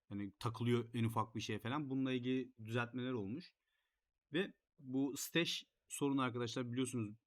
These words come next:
büyük şehir merkezlerine gitmemiz gerekiyordu stash boşaltmamız için. Ama artık neredeyse oyunda görebileceğiniz her kasabada küçüklü büyüklü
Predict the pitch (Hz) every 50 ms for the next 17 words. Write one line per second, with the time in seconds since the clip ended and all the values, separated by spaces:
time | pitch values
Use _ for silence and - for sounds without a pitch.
0 | _ _ - 107 107 110 123 143 151 151 - - - _ _ _ _ _ _ _
1 | _ _ _ _ _ _ - - - 127 123 123 123 127 123 117 113 117 117 110
2 | 107 117 113 113 113 104 104 113 120 113 110 107 98 98 107 104 101 - 107 104
3 | 95 101 101 104 - - 113 113 - - 117 110 107 - - - _ _ _ _
4 | _ _ _ _ _ _ - 110 107 104 - 107 107 110 113 101 98 98 - -
5 | 170 180 175 - - - 160 165 165 143 - - 127 - _ _ _ _ _ _
6 | _ _ _ _ - - 120 120 135 147 165 175 160 151 143 123 - 143 131 -
7 | - 135 135 143 147 151 151 143 131 143 143 147 143 139 135 147 143 135 113 -
8 | - 139 147 156 160 - - 135 117 - 120 107 104 98 104 110 120 120 - -
9 | 117 110 - 147 123 - 127 123 113 120 147 143 131 127 - 143 151 156